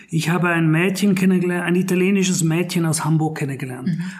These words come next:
Speaker 1: Alles andere wäre in dieser Zeit nicht möglich gewesen. Das hätten meine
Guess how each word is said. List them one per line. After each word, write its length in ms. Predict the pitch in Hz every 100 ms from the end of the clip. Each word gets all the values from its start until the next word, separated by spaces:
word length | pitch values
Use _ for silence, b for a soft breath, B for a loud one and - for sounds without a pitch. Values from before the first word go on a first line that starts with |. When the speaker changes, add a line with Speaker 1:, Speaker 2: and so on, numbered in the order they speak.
| B
Speaker 1:
Alles 360 | 156 190 214 208
andere 720 | 165 190 190 185 185 185 185
wäre 580 | 147 165 175 170 175 170
in 260 | 170 - 160
dieser 260 | 165 165
Zeit 380 | 165 156 160 160
nicht 200 | 170 -
möglich 420 | 156 165 156 -
gewesen. 520 | - 131 127 117 123 110 B B
Das 160 | 147
hätten 260 | 160 156 165
meine 360 | 151 151 147